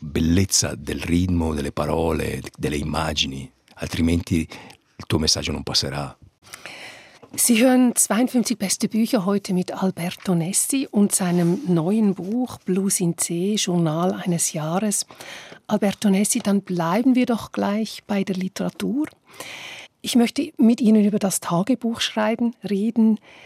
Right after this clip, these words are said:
Speaker 2: Sie schreiben, „Für mich ist mein Tagebuch einfach die Gegenwart von vier besonderen Monaten.“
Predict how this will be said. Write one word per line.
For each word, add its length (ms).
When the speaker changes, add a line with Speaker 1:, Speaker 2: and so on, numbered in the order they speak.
Speaker 2:
Sie 200
schreiben, 440
„Für 140
mich 260
ist 180
mein 180
Tagebuch 540
einfach 360
die 160
Gegenwart 600
von 260
vier 300
besonderen 600
Monaten.“ 880